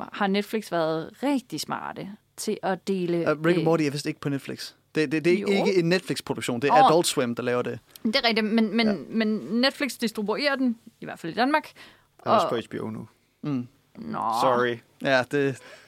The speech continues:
Speaker 3: Men jeg forstår, din pointe står... Din
Speaker 1: Min
Speaker 3: pointe står
Speaker 1: pointe er,
Speaker 3: virkelig, ja.
Speaker 1: også med, med Ozark for den sags skyld, men at de kan dele, øh,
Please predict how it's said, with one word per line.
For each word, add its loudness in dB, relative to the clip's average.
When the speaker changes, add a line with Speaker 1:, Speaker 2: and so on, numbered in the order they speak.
Speaker 3:
Men 0
jeg 4
forstår, 0
din 0
pointe 2
står... 4
Din -2
Speaker 1:
Min 4
Speaker 3:
pointe 6
står 6
Speaker 1:
pointe 8
er, 6
Speaker 3:
virkelig, -4
ja. 0
Speaker 1:
også 4
med, 2
med 4
Ozark 2
for -4
den 0
sags -2
skyld, -4
men -2
at -4
de -4
kan -2
dele, 0
øh, -2